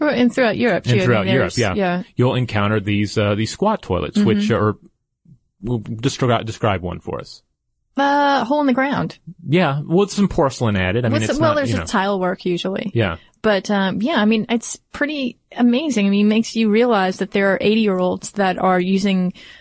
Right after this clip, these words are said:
Speaker 1: all their <laughs> muscles in their thighs to, to do this act, and who are probably a lot more stronger than, than some of us, um, some of us thirty-somethings in America here.
Speaker 2: Yeah.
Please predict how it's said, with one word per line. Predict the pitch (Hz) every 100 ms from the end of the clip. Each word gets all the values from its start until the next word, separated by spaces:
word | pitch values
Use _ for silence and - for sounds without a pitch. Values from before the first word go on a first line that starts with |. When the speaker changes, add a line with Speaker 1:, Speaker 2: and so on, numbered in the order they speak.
| _ -
Speaker 1:
all | 220 214
their | 196
<laughs> | 196
muscles | 202 - 226 - - 247
in |
their | 202 185
thighs | 170 202 208 190 185 -
to, | 190 190
to | - 196
do | 196 208
this | 180 175 -
act, | 202 190 180 - - - - -
and | - 196 190 185
who | 208
are | 196 -
probably | 220 254
a | 185
lot | 185 -
more | 202 196
stronger | 214 214
than, | 175 175 185
than | 180 175 -
some | 190 180
of | 170
us, | 175 - -
um, | 185 175 170 - - - - _ _ _ _ _
some | - 190
of | 190
us | 190 180 - - _ -
thirty-somethings | 202 196 185 180 175 170 165 170
in | 170
America | 170 170 180 147
here. | 147 156 147
Speaker 2:
Yeah. | 117